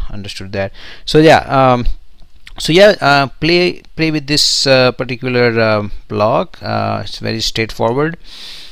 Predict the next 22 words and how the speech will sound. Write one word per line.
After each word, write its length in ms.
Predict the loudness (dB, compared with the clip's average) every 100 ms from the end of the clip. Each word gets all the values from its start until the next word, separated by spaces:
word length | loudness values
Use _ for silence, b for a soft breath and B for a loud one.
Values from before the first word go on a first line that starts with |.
| B
But 240 | 0 0
before, 560 | 0 -4 0 2 2 4
um, 380 | 6 6 4 4 4
I 320 | 4 2 0 0
close 240 | 0 0
this 160 | -4 -2
section, 640 | 0 0 0 0 0 0
I 140 | -2 -2
want 280 | -2 -4 -4
to 100 | -4
also 420 | -4 -4 -4 -4
mention 640 | -2 -4 -4 -6 -6 -6
here, 500 | -6 -6 -4 -4 -6 -10
uh, 80 | -8
I'm 280 | -6 -6 -6
gonna, 300 | -6 -6 -6 -8
let's 300 | -6 -6 -6
put 240 | -8 -8
this 220 | -6 -6 -6
back, 480 | -4 -2 -2 -4
I'm 120 | -6 -8
gonna 380 | -8 -8 -8